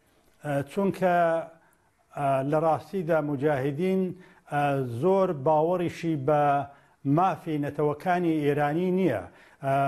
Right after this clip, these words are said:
بۆ خۆتان ڕەنگە ئاگادار بن کە، ئە، موجاهیدین ئوسولاً لەگەڵ هیچ لایەنێک، نەک هەر ئینەتەوەکان، لەگەڵ لایەنەکانی دیکەی ئۆپۆزیسیۆنی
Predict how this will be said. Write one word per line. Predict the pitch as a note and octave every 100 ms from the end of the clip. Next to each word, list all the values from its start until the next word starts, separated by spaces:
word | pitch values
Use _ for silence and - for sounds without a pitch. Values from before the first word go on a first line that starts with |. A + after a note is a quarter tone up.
| C3
بۆ | C#3 -
خۆتان | G3+ G3 F3+ E3+
ڕەنگە | G3 F3+ D3+ D3+
ئاگادار | D3 D3+ D3+ G3+
بن | C3 B2+
کە، | A#2+ C#3+ C3 B2 - - - _ -
ئە، | C#3 C3+ C3 B2+
موجاهیدین | C#3+ C#3 D#3 D3 B2+ C#3+ E3+ G#3 G3+ F#3+ - - _
ئوسولاً | D#3+ - D#3+ D#3+ G#3 G#3 E3
لەگەڵ | E3+ G#3+ F3 -
هیچ | A#3 D3+ D#3
لایەنێک، | D#3+ E3+ G#3 F3 C#3+ D3+ G3+
نەک | A#3 -
هەر | D3 C3+ D3 - - _ F3
ئینەتەوەکان، | D#3 D3+ D3+ D3 C#3 C3 D#3 C3+ C3
لەگەڵ | D3+ F3 A#3 G#3+
لایەنەکانی | G3 F3 E3+ E3 A3 A3 F3+ C#3
دیکەی | D3 C#3+ G#3+ G#3+ D3 - - - -
ئۆپۆزیسیۆنی | D#3 E3+ D3+ D#3+ D3+ G#3 A3